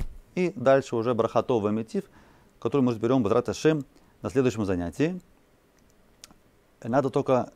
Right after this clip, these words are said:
ещё один вопрос разъяснить. Почему первая браха, о которой мы говорили, которую сделал Моше Рабейну, она написана в третьем лице?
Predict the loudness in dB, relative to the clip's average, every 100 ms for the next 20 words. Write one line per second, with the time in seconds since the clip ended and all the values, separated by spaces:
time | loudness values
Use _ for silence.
0 | _ -8 0 2 2 0 0 0 -4 _
1 | 0 2 0 -2 -6 -16 _ _ _ -10
2 | -6 0 2 2 0 -10 _ _ 4 6
3 | 4 4 2 4 2 2 -2 -2 0 0
4 | 0 0 -4 -6 -2 -2 -2 -4 -4 -2
5 | 0 0 -4 -12 -20 -2 0 0 -2 -4
6 | -6 2 2 4 0 0 -4